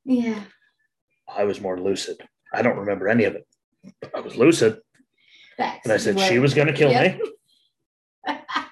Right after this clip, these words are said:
Speaker 2: That did happen. But,
Speaker 1: Yeah.
Speaker 2: like, all of that has been, like, it's just so, like, just, it's like all that stuff, though. Like, no matter what you say, like, 'cause I saw you with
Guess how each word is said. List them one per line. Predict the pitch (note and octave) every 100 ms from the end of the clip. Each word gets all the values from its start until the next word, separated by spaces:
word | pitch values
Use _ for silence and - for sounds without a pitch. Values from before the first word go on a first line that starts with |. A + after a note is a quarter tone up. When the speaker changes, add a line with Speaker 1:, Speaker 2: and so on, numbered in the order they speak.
| - - - _ _ _ _ _ _ _ _ _ _ _ _ _ _ _ _ _ _ _ -
Speaker 2:
That | B2 B2
did | C#3
happen. | A#2+ G2+ F2 - _ - _ _ _ _ _ _ _ _ _ _
But, | D#3+ D3
Speaker 1:
Yeah. |
Speaker 2:
like, | C#3 C#3 -
all | C#3+ F3
of | D3+
that | D3+
has | B2+
been, | C3+ C3
like, | B2+ A#2+
it's | C3+ C#3 -
just | C3 -
so, | C#3 C3 -
like, | C3 B2+ _ _ _ _ _ _ _ -
just, | C#3+ _ _ _ -
it's | E3
like | D3+
all | F3+ F#3+
that | A#2
stuff, | - A2+ -
though. | - - _
Like, | C#3 -
no | C3+
matter | D3 C#3
what | B2+ D3 C3
you |
say, | - D3 C3 G2
like, | G#2+ G2+ _ - _ _ -
'cause | C3+
I | C3+
saw | C#3
you | B2+ B2
with | A#2 -